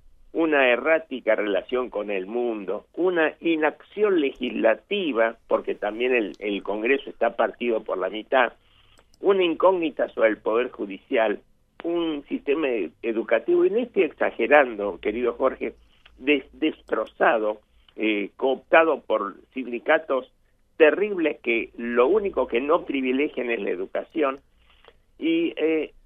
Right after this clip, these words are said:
esto está todo metido dentro de una bolsa que determina una economía empobrecida,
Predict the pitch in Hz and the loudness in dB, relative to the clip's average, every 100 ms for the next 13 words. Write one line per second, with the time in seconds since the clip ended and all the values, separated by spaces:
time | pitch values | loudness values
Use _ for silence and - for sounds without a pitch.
0 | - 202 - 196 180 - 190 - 226 214 | -4 -4 0 -2 0 0 0 0 0 2
1 | 190 151 147 - 254 226 160 160 220 214 | 2 0 -4 -6 -6 0 2 4 2 0
2 | 175 156 139 160 160 143 185 165 123 135 | -2 -2 0 -2 0 0 0 0 0 0
3 | 131 - _ _ _ - 143 143 143 165 | 0 -2 _ _ _ 2 4 6 2 0
4 | 185 190 180 151 - 135 131 143 170 151 | 0 0 0 0 0 -2 -2 -4 -2 0
5 | 135 - _ 180 190 156 - 127 110 110 | -2 -6 _ 0 2 0 2 2 2 -4
6 | - 170 160 123 113 | -4 -2 -2 0 -2